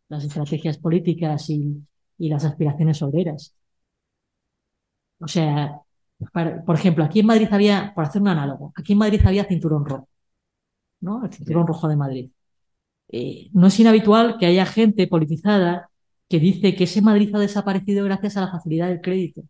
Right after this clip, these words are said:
Speaker 1: la cuestión de la especulación de la vivienda y la idea de que ya no eres trabajador, sino que eres clase media aspiracional a través de la propiedad de la casa.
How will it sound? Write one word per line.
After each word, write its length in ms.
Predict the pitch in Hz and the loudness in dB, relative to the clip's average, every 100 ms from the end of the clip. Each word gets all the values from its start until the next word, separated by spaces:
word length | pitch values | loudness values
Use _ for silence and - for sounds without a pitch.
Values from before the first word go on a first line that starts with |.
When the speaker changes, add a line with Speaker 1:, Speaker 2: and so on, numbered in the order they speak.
| _ | _
Speaker 1:
la 180 | 160 160 | -10 -6
cuestión 320 | 165 151 175 | -6 -2 -2
de 60 | 185 | 0
la 80 | 185 | -2
especulación 460 | 190 165 165 180 | -4 -4 -4 -2
de 100 | 185 | 0
la 60 | 185 | 2
vivienda 500 | 196 202 175 185 170 | 2 2 0 -4 -4
y 60 | |
la 120 | 151 151 | -4 -2
idea 280 | 165 180 | -2 -2
de 100 | 175 | -6
que 260 | 170 185 170 | -6 -8 -4
ya 160 | 170 170 | -2 0
no 200 | 180 180 | 2 2
eres 260 | 185 170 | 0 -4
trabajador, 600 | 180 180 180 185 202 202 _ _ _ | -4 -4 -2 -2 -2 -4 _ _ _
sino 240 | - 160 | -2 0
que 60 | 151 | 2
eres 120 | 190 | 2
clase 260 | 185 170 185 | 0 0 0
media 220 | 185 185 | 0 -2
aspiracional 540 | 165 - 185 175 185 | -4 -6 -4 -2 -4
a 80 | 196 | -4
través 260 | 175 170 190 | -4 -4 -2
de 60 | |
la 120 | 190 180 | -4 -4
propiedad 360 | 156 156 151 | -4 -2 -2
de 80 | 147 | -4
la 100 | 143 | -6
casa. 280 | 160 147 | -12 -14